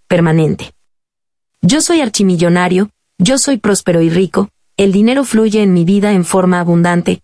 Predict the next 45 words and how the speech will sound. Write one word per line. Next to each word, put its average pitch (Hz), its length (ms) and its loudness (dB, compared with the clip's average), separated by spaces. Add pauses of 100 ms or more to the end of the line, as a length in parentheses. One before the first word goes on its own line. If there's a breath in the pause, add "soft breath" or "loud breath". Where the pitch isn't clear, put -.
(120)
copiosa, 185 540 -2 (220)
permanente, 190 680 0 (280)
el 196 140 2
dinero 214 360 0
crece 190 340 0
en 175 120 2
mis 170 200 0
manos 185 340 0
como 165 240 0
crecen 175 360 0
los 160 180 -2
árboles 180 440 0
en 175 100 0
el 165 120 -2
campo. 180 380 -2 (500)
Todo 285 220 0
lo 254 120 0
que 170 160 -2
yo 190 160 2
gasto 185 320 -2
vuelve 180 360 2
a 175 60 2
mí 165 120 2
multiplicado, 165 800 -2 (340)
porque 175 240 0
soy 196 220 0
la 175 120 0
fuente 185 360 0
de 170 140 0
toda 190 300 0
riqueza, 180 560 -2 (260)
yo 208 200 2
soy 208 220 0
próspero 175 460 0
y 165 80 2
rico, 180 420 -2 (240)
yo 208 220 2
soy 240 340 -2
y 202 80 0
seré 185 300 0
así 196 240 -2
durante 170 360 0
toda 233 300 -2
mi 226 140 2
existencia. - 720 -4